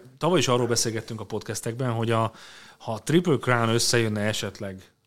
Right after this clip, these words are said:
Vladnak, akkor, akkor lehet M V P.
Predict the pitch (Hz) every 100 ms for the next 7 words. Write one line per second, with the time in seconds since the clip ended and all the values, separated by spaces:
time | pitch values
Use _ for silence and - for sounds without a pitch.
0 | _ 110 104 123 147 123 - 123 127 110
1 | - 123 135 120 117 113 107 101 92 -
2 | 104